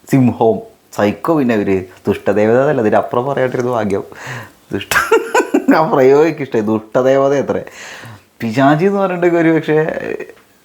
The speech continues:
ആ, ആൾക്കാർക്ക് ഇത്ര രസമായിട്ട് തോന്നുന്നുണ്ടാവില്ലായിരുന്നു അല്ലേ ദുഷ്ടദേവത.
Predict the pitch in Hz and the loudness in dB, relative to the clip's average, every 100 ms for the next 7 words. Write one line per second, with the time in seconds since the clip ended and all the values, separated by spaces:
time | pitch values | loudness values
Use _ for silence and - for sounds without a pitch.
0 | - 110 90 113 123 90 127 127 127 123 | -6 -4 0 0 2 2 2 0 0 -2
1 | 123 117 120 120 - 120 113 107 143 139 | -2 -2 0 0 0 2 2 0 2 2
2 | 123 127 - - - 110 - - 107 113 | 2 -2 -2 -8 -8 -6 -6 -10 -4 0
3 | 104 98 98 95 92 92 87 92 90 82 | 0 0 0 0 0 -2 -2 -2 -2 -2
4 | 92 - - 101 101 98 | -6 -8 -6 -4 -2 -4